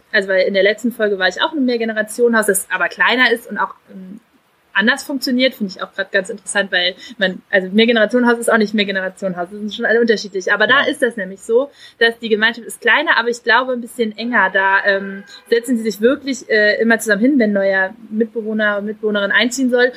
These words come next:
Speaker 1: und, und gucken einfach nur, ob der passt. Also, und dann, ähm, das sind natürlich auch keine objektiven Kriterien und man soll natürlich auch offen sein und neue Leute kennenlernen wollen, aber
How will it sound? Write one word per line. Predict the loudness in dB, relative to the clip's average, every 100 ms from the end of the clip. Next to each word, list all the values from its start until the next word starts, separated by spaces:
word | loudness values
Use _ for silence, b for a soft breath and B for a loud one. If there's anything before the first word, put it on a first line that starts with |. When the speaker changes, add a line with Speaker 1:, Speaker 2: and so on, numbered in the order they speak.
| B
Speaker 1:
und, | 0 0 0
und | 0 0
gucken | -2 -2 -4 -8 b b
einfach | -2 0 0
nur, | 0
ob | 2
der | 0 0
passt. | 0 0 -2 -10 -16 _ _
Also, | 0 0 2 2
und | 4
dann, | 4 2 0 2
ähm, | 2 2 0 -4 b b b -2
das | -2 2
sind | 0
natürlich | 0 -2 -2
auch |
keine | 0 0
objektiven | 0 -2 -4 -6
Kriterien | -6 0 2 4 2 2
und | 0
man | 0 2
soll | 2
natürlich | 2 0 -2 0 -2
auch | -2 -4
offen | -2 0
sein | 0 0 -2 -4
und | -4
neue | 0
Leute | 2 0
kennenlernen | -2 2 2 0
wollen, | -4 -2
aber | 0 2 2